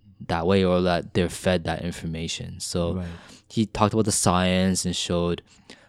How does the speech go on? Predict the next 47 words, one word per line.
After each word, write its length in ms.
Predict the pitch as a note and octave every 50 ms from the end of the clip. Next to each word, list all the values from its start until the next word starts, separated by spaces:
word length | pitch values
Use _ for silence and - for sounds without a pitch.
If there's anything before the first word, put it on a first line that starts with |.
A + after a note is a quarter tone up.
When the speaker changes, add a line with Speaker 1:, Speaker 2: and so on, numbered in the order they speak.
| _
Speaker 1:
why 220 | - F2 F2+ F2 F2
that's 220 | F2+ F2 E2 -
not 180 | G2+ F2+ F2 -
true 420 | - - - F2 E2+ F2 G2 G#2+
and 160 | G2 F2+ F2+
that 120 | F2+ E2 E2+
you 60 | F2+ F#2+
can 200 | - G2+ F#2 F2+
get 300 | F2 - F#2+ F#2 F2 - -
enough 360 | F#2+ F#2 F2 F2 E2+ - -
protein 560 | - F#2 F2+ F2 - F2 F2 F2 E2+ E2+ E2 - _ _ _ _ _ _ _ _ -
on 180 | G2 G2 F#2+
a 80 | F#2 E2+
whole 260 | F2 - - F#2+ F2+
foods 400 | - - - F2 F2 F2 E2+ -
plant-based 640 | - - - - E2+ E2+ E2 - E2 D#2+ - -
diet. 400 | - - E2+ E2+ E2+ E2 - -
So 180 | - - - E2+
I 40 | D#2+
think 100 | F2 - A#2+
that 60 | B2+
was 100 | C3+ C3+
a 60 | A#2
very 220 | F#2 G2 F#2+ F#2+
important 440 | F#2 E2 - - F#2 F2 - E2+ E2
message 580 | E2 D#2+ E2 - - E2 E2+ E2+ E2+ - - - _ _ _ - - - _ _ _ _
to, 340 | - - G2+ F#2 F2 E2+ E2+
to 240 | - - - - F2
share 380 | E2+ - - E2+ E2 D#2+ D#2+
to, 420 | - - - - D#2+ D#2 D#2 D#2 G2+ - _ _ _ _ _ _ _ _ _ _ -
to 120 | - F#2+
the 80 | F2+ F2
crowd 560 | - - - E2+ D#2+ E2 F2 G2+ G#2+ G#2+ G2+ - -
of 200 | F2 E2 E2 -
doctors 540 | - F2 - F2+ - - G2 F2+ F2 E2+ F2+
there. 300 | - E2+ E2 E2+ E2+ F2
And 280 | F#2 E2 E2 E2 E2+ - _ _ _ _ _ - - - _ -
for 220 | - - B2 A2+
our 80 | A2 A2
listeners 420 | G#2+ A#2+ C#3+ C#3 - C3+ A#2 G2+ G#2
as 120 | G2+ G2+
well, 260 | A2+ A#2 A2 F2+ E2+
it's 140 | F2 F#2 -
very 160 | - G#2 G2+ G2+
important 340 | F#2+ - G#2 G2+ G2+ G2 F2+
to 60 | F#2
realize 460 | F#2 F#2+ G2 F#2 E2+ E2+ E2+ E2 -